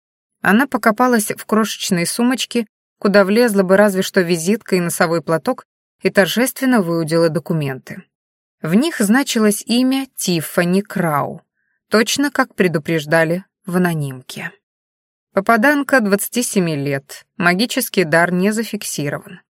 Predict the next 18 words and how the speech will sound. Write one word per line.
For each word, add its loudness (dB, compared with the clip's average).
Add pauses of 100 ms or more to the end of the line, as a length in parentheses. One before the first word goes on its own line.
(360)
Ярость 2
Кайрона 2
слегка 0
поутихла, -4 (260)
сдаваясь 2
под -2
натиском -4
фактов. -10 (840)
Контроль 4
за 4
магами 4
на 4
перекрёстке 0
жёсткий, -6 (460)
тем 2
более 2
за -2
попаданками. -2